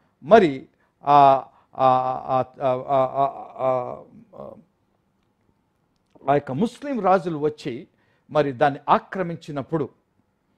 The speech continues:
వారు ఏం చేస్తారంటే దేవాలయం రూపుమాపలేకం చేసివేసి అదే స్థలంలో ఒక, ఆ, మాస్క్,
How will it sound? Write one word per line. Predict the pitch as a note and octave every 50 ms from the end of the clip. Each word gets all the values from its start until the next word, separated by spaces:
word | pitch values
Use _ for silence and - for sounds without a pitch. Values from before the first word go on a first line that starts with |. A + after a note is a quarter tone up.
| _ _ _ _ _ _
వారు | A2+ A#2+ E3+ G3 G#3 F3+
ఏం | G3 A#3+
చేస్తారంటే | A#3 A#3 A3+ - - F#3 D#3 - - D#3 C#3
దేవాలయం | G#2+ G2+ D#3 E3+ G3+ G#3+ A3 A3 G#3 F#3+ D#3+ C3 A2 A2+ B2+
రూపుమాపలేకం | F#3 A3+ G#3+ - G3+ F#3+ F3+ E3 - - B2+ C3 B2 B2+ A#2+ - _ -
చేసివేసి | D3+ E3+ E3 - D#3+ E3+ F3+ F3 - - A#2 - _ _ _ _ _ _ -
అదే | A#2+ C3+ C#3+ C#3+ G3+ A#3+ B3+
స్థలంలో | A#3+ - _ - - D#3 D#3+ F3 F#3 F#3+ F#3+ F#3 D#3 B2 B2 C#3+ F#3+ - _ _ _ _ _ _ _ -
ఒక, | D3 - - C#3 C3 A2+ A2+ B2 - _ _ _ _ _ _ _ _ -
ఆ, | A#2+ A#2+ A#2 A#2 A2+ A2 - A2+
మాస్క్, | G#2+ A2+ A#2+ D3+ F#3 F#3+ - - - - _ -